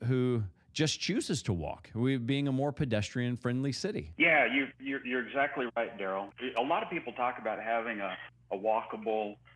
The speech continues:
Speaker 2: uh, bikeable, vibrant city. And to be able to do that, you have to have, y-, y-, you have to be able to have a city where walking or bicycling is an easy choice to make, in that I could either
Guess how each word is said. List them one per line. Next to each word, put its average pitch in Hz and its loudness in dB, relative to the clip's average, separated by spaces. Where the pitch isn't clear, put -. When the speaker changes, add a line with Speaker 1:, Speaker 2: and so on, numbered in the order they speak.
Speaker 2:
uh, 101 0
bikeable, 104 -2
vibrant 104 -2
city. 107 0
And 135 0
to 139 -6
be 151 0
able 254 2
to 123 -4
do 131 4
that, 92 2
you 131 0
have - 0
to 131 0
have, 123 4
y-, 127 -8
y-, 139 -8
you 120 -6
have 208 0
to - -2
be 127 4
able 120 2
to 113 2
have 107 2
a 101 0
city 123 4
where 104 2
walking 123 2
or 98 -2
bicycling 101 -4
is 104 -6
an 95 -8
easy 95 -6
choice 92 -2
to 92 -2
make, 85 -2
in 110 4
that 98 4
I - 2
could 120 -2
either 98 0